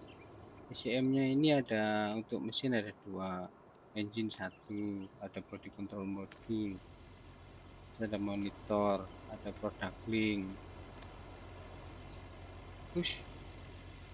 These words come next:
Nah, ini nggak bisa dibuka ya. Ini engine-nya C tujuh poin satu. Kalau yang G C itu C empat poin empat, empat, empat silinder.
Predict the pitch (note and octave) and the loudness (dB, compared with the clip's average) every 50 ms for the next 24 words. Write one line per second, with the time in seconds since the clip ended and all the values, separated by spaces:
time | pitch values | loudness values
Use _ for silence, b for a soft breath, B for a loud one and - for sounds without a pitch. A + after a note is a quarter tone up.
0 | - - - - - - - - - - - - - - - - - - - - | -12 -12 -12 -12 -12 -12 -14 -14 -14 -14 -14 -14 -14 -14 -14 -14 -14 -14 -14 -14
1 | - - - - - - - - - - - - - - - - - - - - | -14 -14 -14 -16 -16 -16 -16 -16 -16 -16 -16 -16 -14 -14 -14 -14 -16 -16 -16 -16
2 | - - - - - - - - - - - - - - B2 A2+ G#2 G#2 G2+ G2 | -16 -16 -16 -14 -14 -14 -14 -14 -14 -14 -14 -14 -10 -8 -6 -6 -4 -2 -2 -2
3 | G2+ G2+ A#2 B2 A2+ F#2+ - A2 G#2+ A2 - - - - G#2+ - - A#2+ G2+ - | -2 -2 0 0 0 0 0 0 -2 -2 -2 -2 -2 -2 -2 2 4 4 4 4
4 | - - - - - - - - - - - - - - - - - - - - | 2 -2 -4 -8 -10 -16 -16 -14 -14 -14 -14 -14 -14 -14 -14 -14 -14 -14 -14 -14
5 | - - - - - - - - - - - - - - - - - - - - | -14 -14 -14 -14 -14 -14 -14 -14 -16 -16 -16 -16 -16 -14 -14 -14 -14 -14 -14 -2
6 | - C3+ C#3 C3+ B2 B2+ B2 B2 C#3 D3 D3 C#3+ - C#3+ C#3 - C3+ A#2+ - A#2 | 4 6 6 8 8 8 8 10 10 10 10 10 8 4 4 4 2 0 0 4
7 | G#2 A#2 A#2 A#2 A2+ - - A2+ G2+ - - - F2+ F2+ - A2+ A2+ A#2 B2 B2 | 6 6 8 8 6 4 4 2 0 0 -2 -8 -6 4 8 10 10 10 10 8
8 | A#2+ A#2+ B2 A#2+ A#2 - - - - - - - - - - - - - - - | 6 6 4 4 2 -2 -4 -14 -18 -18 -20 -20 -20 -20 -20 -20 -20 -20 -20 -20
9 | - - - - - - - - A2 G#2 G2+ - - - C3 C3+ C#3 C#3 C3 - | -20 -20 -20 -20 -20 -8 -2 0 0 0 0 0 4 6 10 10 10 10 10 6
10 | A#2 - - B2+ B2+ A#2+ - - - A#2 A2+ A2 A2 A2 A2 G#2 G#2 G#2 - - | 2 -2 0 0 0 0 -2 -2 0 2 2 4 4 2 2 0 -2 -2 -4 -6
11 | G#2+ - - - G2 F#2 F2+ F#2 - - - - - - - - - - G2 - | -8 -6 -6 -4 -4 -4 -4 -6 -8 -10 -12 -12 -12 -14 -18 -12 -8 -6 -6 -6
12 | - - - - - - G2+ - G2 F#2 - - - - G2+ G2 F#2+ F#2 F#2 F#2 | -8 -14 -20 -20 -18 -16 -10 -8 -8 -8 -8 -10 -12 -10 -6 -4 -4 -4 -4 -4
13 | F2+ | -6